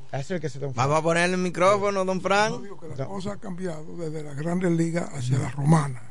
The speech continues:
Speaker 3: vamos a
Speaker 1: Sí.
Speaker 3: decirlo así. Ya aquí está instalado el sistema, el sistema de, de las Grandes Ligas está instalado en ese estadio. ¿Tú sabes
Speaker 1: Sí.
Speaker 3: para qué?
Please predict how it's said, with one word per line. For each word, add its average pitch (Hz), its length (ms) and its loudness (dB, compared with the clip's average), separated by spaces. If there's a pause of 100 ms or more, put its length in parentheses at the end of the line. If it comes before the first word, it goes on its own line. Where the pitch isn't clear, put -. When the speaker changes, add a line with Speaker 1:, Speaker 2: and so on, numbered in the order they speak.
Speaker 3:
vamos 143 260 -2
a 139 40 0
Speaker 1:
Sí. 120 100 -2
Speaker 3:
decirlo 120 220 2
así. - 220 -6 (720)
Ya 185 220 6
aquí 214 240 0
está 190 240 0
instalado 156 680 -2 (120)
el 160 100 -2
sistema, 151 640 -4 (960)
el 151 120 -8
sistema 175 520 -2 (120)
de, 143 200 -4 (300)
de 147 160 -2
las 135 140 -6
Grandes 190 360 4
Ligas 151 440 0 (180)
está 160 160 0
instalado 165 480 2
en 175 60 0
ese 175 160 -2
estadio. 165 600 -4
¿Tú 185 120 2
sabes 208 260 4
Speaker 1:
Sí. - 60 0
Speaker 3:
para 202 240 -2
qué? 151 200 -6